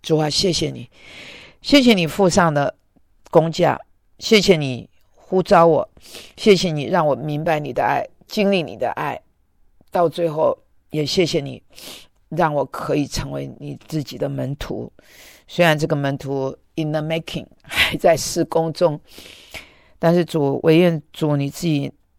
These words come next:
习得我世上劳苦的时候，但愿人不记得有我，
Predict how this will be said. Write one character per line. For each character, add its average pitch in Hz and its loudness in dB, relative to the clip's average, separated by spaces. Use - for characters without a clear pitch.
习 - -2
得 175 8
我 151 2
世 170 -4
上 156 -2
劳 143 -2
苦 147 -12
的 143 -8
时 135 -8
候， 147 -2
但 175 -2
愿 160 -4
人 143 -6
不 156 -12
记 165 -8
得 147 -4
有 139 -6
我， 147 -6